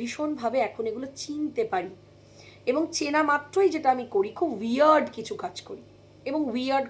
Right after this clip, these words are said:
কাজই করতে হয়, কারণ খুব সুস্থ মস্তিষ্কের, so called সুস্থ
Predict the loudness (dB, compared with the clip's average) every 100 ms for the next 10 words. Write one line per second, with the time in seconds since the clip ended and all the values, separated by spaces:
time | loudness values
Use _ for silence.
0 | 2 2 2 -2 -2 -2 -8 -10 -14 -20
1 | -20 -20 -2 2 4 2 0 0 0 -8
2 | -10 -14 0 2 2 -2 -4 -6 -4 -4
3 | -2 -4 -4 -10 -4 -2 0 4 4 4
4 | -2 -8 -6